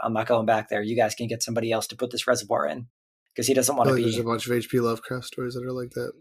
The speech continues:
Speaker 2: 'Cause I've listened to them. They are boring. But, like,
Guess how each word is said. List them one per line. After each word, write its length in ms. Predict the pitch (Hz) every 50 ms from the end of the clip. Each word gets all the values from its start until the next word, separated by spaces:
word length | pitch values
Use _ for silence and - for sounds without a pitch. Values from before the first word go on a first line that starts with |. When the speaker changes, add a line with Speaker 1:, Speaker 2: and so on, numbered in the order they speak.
| _
Speaker 2:
'Cause 140 | - 135 135
I've 160 | 147 156 147 147
listened 360 | 165 202 202 - - 151 -
to 100 | - 123
them. 340 | 101 90 80 85 80 - - _ _ _ _ _ _ _ _ _ _ _ _ _ _
They 120 | 135 135
are 120 | 139 156 151
boring. 460 | 131 135 131 117 107 98 95 92 95 _ _ _ _ _ _ _ _ _ _
But, 120 | - 139 123
like, 220 | 123 120 117 -